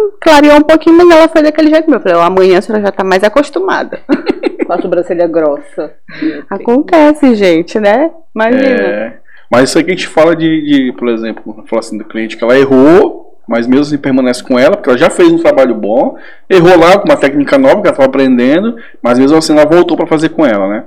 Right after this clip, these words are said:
Speaker 1: E a gente tem que buscar evoluir, né?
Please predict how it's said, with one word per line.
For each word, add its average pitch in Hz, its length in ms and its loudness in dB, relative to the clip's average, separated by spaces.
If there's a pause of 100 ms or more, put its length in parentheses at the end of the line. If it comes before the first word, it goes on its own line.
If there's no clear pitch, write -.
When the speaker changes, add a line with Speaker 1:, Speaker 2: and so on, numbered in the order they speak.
Speaker 1:
E 226 100 -4
a 214 120 0
gente 190 260 -4
tem 226 140 -6
que 220 100 -8
buscar 185 420 -4
evoluir, 220 800 0
né? 196 300 0